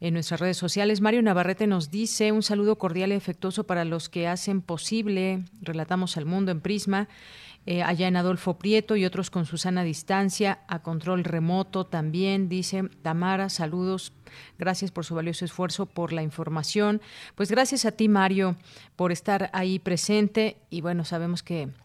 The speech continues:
estuviste aquí en la estación el día de ayer y nos manda algunas fotografías que hizo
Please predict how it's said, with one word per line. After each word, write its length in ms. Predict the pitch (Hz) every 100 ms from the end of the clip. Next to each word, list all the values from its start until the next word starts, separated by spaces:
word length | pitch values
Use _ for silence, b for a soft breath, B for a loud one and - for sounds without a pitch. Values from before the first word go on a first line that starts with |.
| - - - -
estuviste 440 | - 175 170 -
aquí 260 | 170 180 175
en 440 | 170 160 151 143
la 100 | 147
estación 640 | 143 175 156 196 202 202 - B B B -
el 160 | 160
día 260 | 160 180 170
de 140 | 165
ayer 280 | 160 180 190
y 40 |
nos 200 | 180 151
manda 460 | 165 165 165 151 139 -
algunas 420 | 165 165 180 175
fotografías 600 | - 165 151 151 180 165
que 200 | - 160
hizo 440 | 156 156 - 156